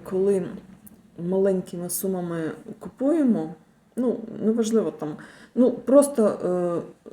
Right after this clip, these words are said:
намагаємось регулярно поповнювати портфель невеличкими сумами, е, то він наповнюється і потім вже, е,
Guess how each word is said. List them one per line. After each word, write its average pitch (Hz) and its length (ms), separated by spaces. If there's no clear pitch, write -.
намагаємось 208 880
регулярно 190 1000
поповнювати 175 720
портфель 170 640
невеличкими 180 840
сумами, 220 680
е, 160 300
то 185 460
він 226 360
наповнюється 190 1120
і 233 280
потім 190 420
вже, 180 340
е, 165 360